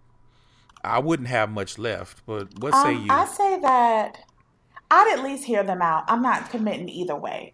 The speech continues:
Speaker 2: Um, and I, I guess it's because I've been in
Speaker 1: Mm-hmm.
Speaker 2: relationships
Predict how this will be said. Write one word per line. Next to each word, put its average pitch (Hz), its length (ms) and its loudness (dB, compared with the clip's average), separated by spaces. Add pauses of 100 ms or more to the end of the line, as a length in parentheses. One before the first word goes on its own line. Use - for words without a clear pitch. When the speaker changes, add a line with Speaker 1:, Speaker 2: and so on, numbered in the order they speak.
Speaker 2:
Um, 160 420 2 (140)
and 170 180 0
I, - 140 -8 (120)
I 254 160 4
guess 349 260 4
it's 359 140 -6
because 294 380 -4
I've 240 160 -2
been 240 160 -2
in 240 80 0
Speaker 1:
Mm-hmm. 233 60 -2
Speaker 2:
relationships 214 880 -6